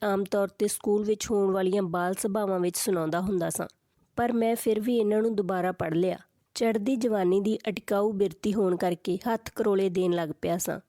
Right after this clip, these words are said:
ਕਿ ਕੋਈ ਨਵੀਂ ਪੜ੍ਹਨ ਵਾਲੀ ਕਿਤਾਬ ਹੱਥ ਲੱਗ ਜਾਵੇ ਜਾਂ ਕੋਈ ਖਾਣ ਵਾਲੀ ਚੀਜ਼ ਹੀ ਮਿਲ ਜਾਵੇ।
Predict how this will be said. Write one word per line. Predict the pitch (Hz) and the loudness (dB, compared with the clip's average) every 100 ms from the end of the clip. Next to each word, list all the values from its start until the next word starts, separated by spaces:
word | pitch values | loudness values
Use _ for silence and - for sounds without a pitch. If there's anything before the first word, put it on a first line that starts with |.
| _ - | _ -10
ਕਿ | - | -6
ਕੋਈ | 226 240 226 | 0 0 2
ਨਵੀਂ | 214 196 214 | 2 2 0
ਪੜ੍ਹਨ | - 190 214 | 0 0 0
ਵਾਲੀ | 214 202 | 2 0
ਕਿਤਾਬ | 196 190 190 175 | -2 -2 -2 -2
ਹੱਥ | 214 196 - | -2 -4 -2
ਲੱਗ | 214 180 | -2 -2
ਜਾਵੇ | 175 175 165 - _ _ 214 | 0 0 -2 -6 _ _ -4
ਜਾਂ | 220 220 | -2 -2
ਕੋਈ | 254 | -2
ਖਾਣ | 254 220 180 | -2 0 0
ਵਾਲੀ | 196 226 | 2 0
ਚੀਜ਼ | 226 226 214 202 | -2 0 0 0
ਹੀ | 220 | 2
ਮਿਲ | 214 175 | 2 2
ਜਾਵੇ। | 170 160 170 | 0 -2 -4